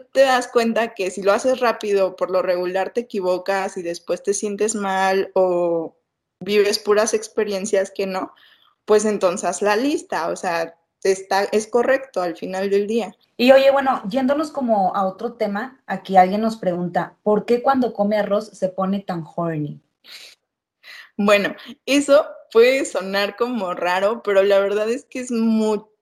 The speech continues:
Speaker 1: muy, muy, muy común. En arroz no lo había escuchado, la verdad, pero sí, por ejemplo, este, es más común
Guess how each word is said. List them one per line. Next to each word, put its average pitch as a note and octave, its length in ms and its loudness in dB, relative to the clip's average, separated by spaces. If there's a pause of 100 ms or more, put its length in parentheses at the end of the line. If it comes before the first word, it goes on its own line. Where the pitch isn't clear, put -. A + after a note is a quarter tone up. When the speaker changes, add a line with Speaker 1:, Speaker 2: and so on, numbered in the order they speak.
(140)
Speaker 1:
muy, C#4 480 4
muy, C4 320 0
muy B3 480 0
común. G3 480 -4 (640)
En A#3 200 0
arroz C4+ 560 2 (340)
no G#3 220 -2
lo A3+ 120 0
había A#3 240 0
escuchado, G#3 600 -4
la G3 180 -2
verdad, F3+ 500 -4 (140)
pero G#3+ 560 0 (460)
sí, A#3 280 -4
por A3+ 240 0
ejemplo, G#3+ 1000 0
este, G3 560 -4
es - 280 -4
más A#3 380 0
común A3+ 640 -2